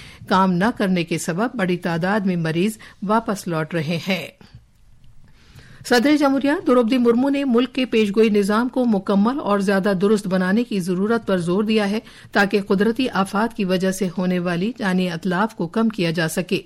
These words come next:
آج راشٹرپتی بھون میں قومی جیو سائنس ایوارڈز عطا کرنے کے بعد اجتماع سے خطاب کرتے ہوئے صدر جمہوریہ نے ملک کے مختلف حصوں میں مٹی کے تودے کھسکنے اور سیلاب جیسی قدرتی آفات سے ہونے والے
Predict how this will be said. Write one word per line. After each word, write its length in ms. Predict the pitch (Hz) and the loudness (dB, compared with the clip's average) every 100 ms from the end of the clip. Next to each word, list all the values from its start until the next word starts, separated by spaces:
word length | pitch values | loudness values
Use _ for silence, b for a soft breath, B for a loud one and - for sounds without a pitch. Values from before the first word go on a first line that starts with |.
| B B B - | B B B 0
آج 260 | 190 190 | 2 4
راشٹرپتی 440 | 185 190 196 185 175 | 2 0 -2 0 -2
بھون 320 | 165 214 233 | 0 0 2
میں 160 | 226 240 | 0 0
قومی 320 | 190 185 180 | 0 2 0
جیو 260 | 170 185 180 | 0 -2 -2
سائنس 380 | - 175 175 - | -2 -2 -4 -6
ایوارڈز 460 | 185 170 196 220 | -6 -4 -4 -4
عطا 220 | 180 175 | -6 -6
کرنے 320 | 170 175 180 220 | -4 -2 -2 -2
کے 160 | 196 | -2
بعد 260 | 165 165 208 B B B | -2 -2 -4 B B B
اجتماع 400 | 226 214 240 269 | -2 0 0 0
سے 160 | 269 208 202 | -2 -4 -2
خطاب 340 | 196 180 180 | -2 -2 -2
کرتے 260 | 185 175 196 | -4 0 0
ہوئے 200 | 202 247 | 0 -2
صدر 320 | 220 175 190 | -4 -2 -2
جمہوریہ 500 | 170 170 180 208 220 | -2 0 0 2 2
نے 180 | 196 214 B B - | 2 -2 B B 0
ملک 280 | 220 262 - | 2 2 0
کے 140 | 269 | 0
مختلف 480 | 226 202 190 185 190 | 0 0 0 0 -2
حصوں 240 | 175 240 220 | -4 -2 0
میں 160 | 214 | 2
مٹی 340 | 208 180 180 190 | 2 -2 -2 -2
کے 160 | 190 | -2
تودے 320 | 185 185 175 | -2 -2 -2
کھسکنے 540 | 170 180 170 175 185 226 B B B | -2 -2 -2 -4 -2 -2 B B B
اور 160 | 208 202 | -2 0
سیلاب 500 | 208 202 220 294 233 | 0 0 0 0 0
جیسی 280 | 196 202 | 0 -2
قدرتی 480 | 196 190 185 180 185 | -2 0 0 0 0
آفات 400 | 180 180 190 226 | 0 -2 -4 -4
سے 180 | - 202 | -2 -4
ہونے 280 | 180 180 175 | -2 -2 -2
والے 320 | 175 170 | -2 -2